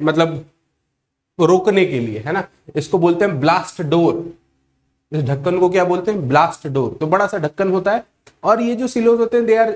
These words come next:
usually connected physically or electronically to a missile launch control center, है ना। control center से बैठ के जब आपका मन हुआ आ जाओ है ना,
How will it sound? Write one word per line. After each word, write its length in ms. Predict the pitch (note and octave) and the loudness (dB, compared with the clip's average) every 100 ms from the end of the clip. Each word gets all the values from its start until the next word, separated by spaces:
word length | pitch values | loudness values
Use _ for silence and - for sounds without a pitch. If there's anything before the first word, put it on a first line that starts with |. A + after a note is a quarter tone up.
| - | -4
usually 440 | F3 F#3+ G#3 A3 - | -4 0 0 0 -2
connected 520 | G3+ F#3+ F#3 A#3+ A3+ | -2 -2 -2 -2 -2
physically 580 | - F#3+ F3+ G3 G3+ A#3 | 0 0 0 0 0 2
or 180 | F#3 G3 | 4 2
electronically 760 | F#3+ F3+ F3+ G#3 G3+ G3+ G3 B3 - _ _ _ | 2 -2 0 -2 0 0 -2 -4 -10 _ _ _
to 100 | G#3 | 2
a 60 | G#3+ | 2
missile 500 | F#3+ F3+ F#3+ G3+ G3+ | 2 2 2 2 2
launch 300 | F3+ A#3 - - | 2 0 -6 -2
control 480 | F#3+ F3+ G3+ G#3 G3+ | 0 2 2 2 0
center, 400 | D#3 A#2 G#2+ A#2 | -2 -2 -2 -4
है 140 | E3 | -4
ना। 120 | F#3+ - _ _ - | -6 -8 _ _ -2
control 340 | D#3 E3 F3 | 2 2 2
center 300 | F3 F3 F3 | 2 0 0
से 140 | E3+ F3 | 0 0
बैठ 300 | D3 D#3 - | 2 0 -2
के 80 | D#3+ | 0
जब 200 | D#3+ D#3 | 2 2
आपका 280 | D#3 - | 0 0
मन 180 | D#3+ D3+ | 2 2
हुआ 200 | E3 C#3 - _ _ _ _ | 2 0 -6 _ _ _ _
आ 180 | D3+ D3+ | 2 2
जाओ 420 | C#3+ B2 G#2+ - - | 2 -2 -4 -8 -6
है 60 | D3+ | -4
ना, 160 | D#3 | -4